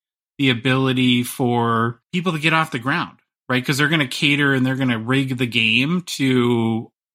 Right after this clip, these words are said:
only be, benefit the biggest accounts.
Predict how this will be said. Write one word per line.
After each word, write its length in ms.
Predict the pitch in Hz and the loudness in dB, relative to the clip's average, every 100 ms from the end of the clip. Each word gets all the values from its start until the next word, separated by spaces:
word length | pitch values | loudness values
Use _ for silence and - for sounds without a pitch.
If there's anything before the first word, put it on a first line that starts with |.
| - | -8
only 540 | 147 151 147 143 135 | -4 -2 0 2 2
be, 200 | 123 131 | 0 -4
benefit 680 | 123 123 123 123 127 117 - | -2 -2 -2 -2 -4 -6 -6
the 80 | 127 | -8
biggest 460 | 113 120 113 110 | -4 -4 -4 -8
accounts. 500 | 127 - 175 127 107 | -12 -4 0 0 -2